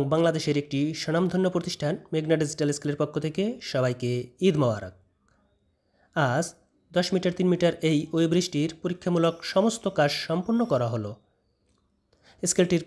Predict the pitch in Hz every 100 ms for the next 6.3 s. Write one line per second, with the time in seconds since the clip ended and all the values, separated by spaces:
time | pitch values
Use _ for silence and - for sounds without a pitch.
0 | - 170 170 - 175 156 208 - 180 214
1 | - - 196 165 - 135 170 165 156 143
2 | 143 - 147 143 - 123 120 113 113 104
3 | 98 - _ _ _ _ _ _ - 165
4 | - 175 151 165 - - - - 196 180
5 | 180 180 180 175 - - 175 190 190 185
6 | 139 131